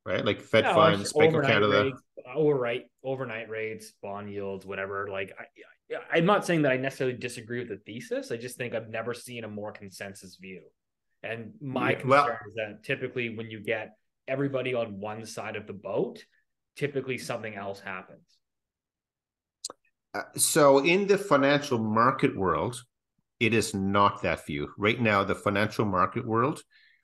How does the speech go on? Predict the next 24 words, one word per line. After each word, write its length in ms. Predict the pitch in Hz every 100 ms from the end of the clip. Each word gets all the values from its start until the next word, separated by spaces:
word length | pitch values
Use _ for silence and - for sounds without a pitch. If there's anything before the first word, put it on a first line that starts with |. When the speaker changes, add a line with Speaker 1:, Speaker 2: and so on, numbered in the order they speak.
| _ _ -
Speaker 1:
is 160 | 101
positioned 560 | - 98 107 - 104 98
for 100 | 95
central 340 | - 101 107
banks 280 | 98 98 98
to 60 | -
start 260 | 90 -
cutting 320 | - 92 92
rates 440 | 80 78 - - -
next 300 | 90 85 -
year. 320 | 85 107 - _ _ _ _ _ _ _ _ _ _
So 180 | - 117
that 240 | 120 143
might 260 | 151 139 -
be 200 | 131 120
the 360 | 113 110 104 -
Speaker 2:
The 60 |
Speaker 1:
t-, 100 | 110 -
t-, 60 |
Speaker 2:
activity, 340 | - 117 117 113
Speaker 1:
t- 80 |
Speaker 2:
and, 840 | 208 - - _ _ _ _ _ 131
you 80 | 110
know, 180 | 98